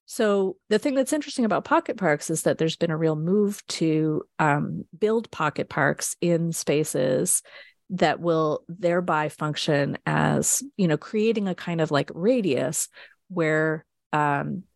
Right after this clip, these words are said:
people on the sex offender registry are not allowed to live because there's a park in an area, kids might be in that park, that, that can be used by people in urban spaces to create a big area where kids,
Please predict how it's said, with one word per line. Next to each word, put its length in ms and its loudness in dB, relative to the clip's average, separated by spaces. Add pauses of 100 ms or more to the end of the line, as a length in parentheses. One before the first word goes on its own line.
people 280 0
on 140 0
the 80 -4
sex 320 0
offender 340 0
registry 440 0
are 100 4
not 160 2
allowed 220 0
to 80 -2
live 340 0
because 220 2
there's 160 0
a 40 -2
park 380 0
in 80 2
an 140 0
area, 380 2
kids 340 -2
might 160 0
be 80 2
in 100 2
that 180 -2
park, 360 -2 (400)
that, 400 0 (200)
that 320 0
can 160 -4
be 80 0
used 540 -2
by 420 0 (380)
people 280 0
in 80 0
urban 240 0
spaces 400 -2
to 140 -4
create 280 0
a 60 -4
big 300 -2
area 260 0
where 140 -2
kids, 340 2